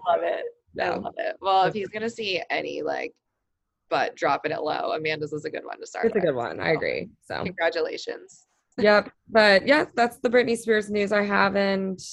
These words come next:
Speaker 2: um, yeah, happy for her. Congrats on her beautiful wedding. And sorry about the old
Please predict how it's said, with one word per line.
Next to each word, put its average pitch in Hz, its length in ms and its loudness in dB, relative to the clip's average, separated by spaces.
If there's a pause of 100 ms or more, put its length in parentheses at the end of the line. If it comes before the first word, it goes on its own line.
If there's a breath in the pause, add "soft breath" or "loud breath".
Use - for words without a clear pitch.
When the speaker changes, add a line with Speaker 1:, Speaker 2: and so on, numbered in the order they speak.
Speaker 2:
um, 185 600 2
yeah, 240 160 2 (100)
happy 190 240 0
for 208 160 2
her. 190 340 8
Congrats 175 380 2
on 190 140 0
her 202 120 0
beautiful 175 380 0
wedding. 156 640 0 (460)
And 160 340 0
sorry 160 240 4
about 156 280 2
the 156 100 2
old 147 240 2